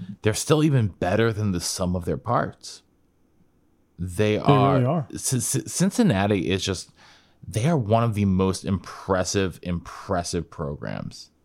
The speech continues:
Speaker 1: that, you know, to watch week in and week out. And it doesn't matter who they're playing. They're, they are not a team that is ever gonna play down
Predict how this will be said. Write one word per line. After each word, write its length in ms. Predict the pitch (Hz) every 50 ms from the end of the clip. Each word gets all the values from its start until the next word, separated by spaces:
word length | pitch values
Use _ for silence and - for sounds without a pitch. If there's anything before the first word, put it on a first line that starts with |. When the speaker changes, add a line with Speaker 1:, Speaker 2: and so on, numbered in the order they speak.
| _ -
Speaker 1:
that, 580 | 98 92 90 95 87 85 85 85 80 73 - _ _ _ _ _ _ _ -
you 100 | 113 107
know, 240 | 95 87 87 - - - -
to 120 | - - 110
watch 360 | 92 87 90 92 80 - -
week 400 | 78 82 87 98 104 101 - -
in 140 | 107 98 95
and 220 | 82 90 90 80
week 220 | 90 92 87 -
out. 260 | 90 85 85 85 - - - - - - - _ -
And 100 | 117 120
it 160 | 113 92 -
doesn't 280 | 117 117 120 123 107 87
matter 200 | 98 101 104 98
who 120 | 95 110
they're 140 | 87 90 78
playing. 500 | - - - 95 90 78 - - - - _ _ _ _ _ _ _ -
They're, 420 | - 90 87 107 113 120 117 -
they 160 | - - 131
are 80 | 131 117
not 340 | 95 85 90 92 92 98 95
a 60 | 87
team 300 | - - - 98 92 90
that 100 | 85 82
is 160 | 85 82 - _ _ -
ever 180 | 98 92 92 90
gonna 180 | 90 85 78
play 420 | 78 - - - - 98 92 92 90
down 500 | 78 82 82 85 82 - - - -